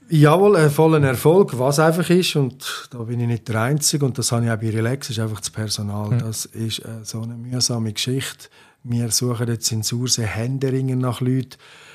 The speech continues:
Speaker 1: Wir sind mit einem professionellen, äh, Hunterbüro unterwegs. Da kommt nichts, es kommt nicht eine Bewerbung, es kommt nicht eine Bewer-, wo man kann brauchen, etwa achtzig Bewerbungen. Dann schreiben sie alle,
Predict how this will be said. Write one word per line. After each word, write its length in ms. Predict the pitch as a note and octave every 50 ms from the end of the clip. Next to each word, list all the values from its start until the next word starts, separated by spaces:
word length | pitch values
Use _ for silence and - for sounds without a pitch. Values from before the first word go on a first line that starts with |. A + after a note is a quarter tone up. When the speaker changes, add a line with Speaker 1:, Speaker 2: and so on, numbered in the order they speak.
| - - - _ _ _
Speaker 1:
Wir 140 | A#2+ A#2 G#2+
sind 320 | - - B2 B2 A2 A2
mit 100 | B2 A#2
einem 160 | A#2 A2+ A2
professionellen, 1120 | A2 - A#2+ A2+ - - - A#2 A2 - - A#2+ A2 A2+ A#2+ A#2+ B2+ B2+ B2 B2 B2 A#2+ - - - _ _ _ _ _
äh, 320 | - A2+ A2 A2 A2 G#2+ G#2
Hunterbüro 880 | G#2+ A#2 C3 C#3 C3+ - C#3 B2+ B2 C#3+ C3+ C3 C3+ C3+ C3 B2 B2 - -
unterwegs. 960 | C3 B2+ B2+ A#2+ A#2+ A#2+ A#2+ B2 B2 B2+ B2+ - - - - - - - -
Da 80 | - G2
kommt 400 | - - - B2+ B2 A#2+ G#2+ -
nichts, 320 | B2 B2 B2 B2 A#2 -
es 160 | - G#2+ - -
kommt 140 | - A#2
nicht 240 | A#2 B2 A#2 - -
eine 260 | - A2+ A#2 B2 B2+
Bewerbung, 640 | B2 B2+ B2+ A#2 A2+ A2 A#2 A#2 A#2 A2+ - B2+ A#2 - -
es 180 | G2+ - - -
kommt 180 | A#2+ A#2+ A#2+
nicht 280 | B2 B2 A#2 - - -
eine 440 | A2 A2 A2+ B2 B2+ C3 C3 C3 - - - - - - _ _ _ _ - - _
Bewer-, 400 | - A#2 G#2+ A#2+ A#2+ - A2 A2+
wo 60 | A#2+
man 160 | A#2 A#2+ -
kann 120 | - A2+ G#2+
brauchen, 340 | C3 C3 C#3 C#3 C#3+ B2+ -
etwa 240 | - A#2+ A#2 B2 B2+
achtzig 300 | B2 - - - - -
Bewerbungen. 720 | A#2 G#2 G#2+ A2 B2+ C#3+ C#3+ D3 D#3 D3 D#3 D#3 D3+ D3 - - - - - - - _ _ _ _ _ _
Dann 100 | - A2
schreiben 300 | - A#2 C3 C3 A#2+ A#2+
sie 120 | - - B2
alle, 140 | A#2+ A#2+